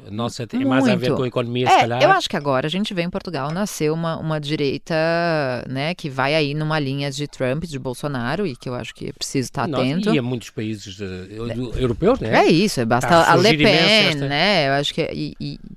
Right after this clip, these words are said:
Speaker 2: e não é, não é diferente cá, mas eu acho que
Speaker 1: Uhum.
Speaker 2: quando a gente fala no
Speaker 1: Itália também.
Speaker 2: Quando a gente fala
Speaker 1: Meloni.
Speaker 2: mais da, da direita, <laughs> o meu irmão usou outro dia uma expressão, né? Direita que come de garfo e faca, que dá pra conversar.
Speaker 1: Sim.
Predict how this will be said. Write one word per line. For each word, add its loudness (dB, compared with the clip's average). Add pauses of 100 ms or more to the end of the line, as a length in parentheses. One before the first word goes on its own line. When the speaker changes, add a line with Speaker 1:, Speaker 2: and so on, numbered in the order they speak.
(140)
Speaker 2:
e -8
não -2
é, -2
não -4
é -2
diferente -4
cá, 0 (380)
mas -2
eu 4
acho 0
que -6
Speaker 1:
Uhum. 0
Speaker 2:
quando 0
a 0
gente -2
fala 2
no -4
Speaker 1:
Itália 0
também. -10
Speaker 2:
Quando 2
a 0
gente 0
fala 2
Speaker 1:
Meloni. 2
Speaker 2:
mais 2
da, 4
da -2
direita, 2 (260)
<laughs> -4
o 4
meu 4
irmão 0
usou 0
outro -2
dia 0
uma -2
expressão, -4
né? -2
Direita 2
que -14
come 2
de -2
garfo 0
e -6
faca, 2
que -10
dá 2
pra 0
conversar. 0 (100)
Speaker 1:
Sim. -4